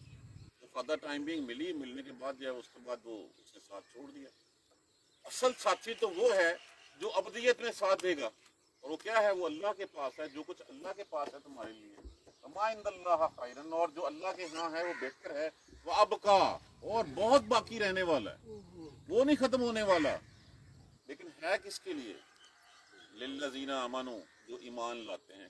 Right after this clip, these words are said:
किस पे ईमान? अल्लाह पर ईमान, रसूलों पर ईमान, रोज़े आखिरत पर ईमान, किताबों पर ईमान, उसके फरिश्तों पर ईमान और गैब से ईमान। देख के, देख के, जिस दिन देख लेंगे फरिश्तों को, उस वक्त फिर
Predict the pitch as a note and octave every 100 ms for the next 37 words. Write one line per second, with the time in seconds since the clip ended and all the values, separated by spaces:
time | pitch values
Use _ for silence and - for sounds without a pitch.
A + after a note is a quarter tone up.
0 | - G3 - A3 G3 E3 A#2 - _ _
1 | - D3+ G3 F#3 G#3 G3 G3 F#3+ F3+ D3+
2 | D3+ F#3 F#3+ G3+ G3 F#3+ F#3 F#3 E3+ B2
3 | - _ _ _ - E3 E3 F#3+ E3 -
4 | G#3 G#3 - G#3+ G3+ F3 D3+ C#3 - -
5 | F3+ F#3 G#3+ G#3 G3+ F#3+ F3 D#3+ D#3+ F3
6 | G#3 F3+ G3 G3+ - A3+ A3+ G#3 F#3+ E3
7 | A2 - - - _ _ _ _ - C#3
8 | A#2+ C3+ D3+ - D3 A2+ F#2+ D#2+ - B2+
9 | - D3+ B2 G2 D3 D#3+ G3+ G3 - _
10 | _ - F3+ F#3 G3 C#3 D#3+ A3 B3+ B3+
11 | B3+ A3 A3 - A#3+ A#3+ A#3+ G#3 - G#3
12 | G3 G#3+ A3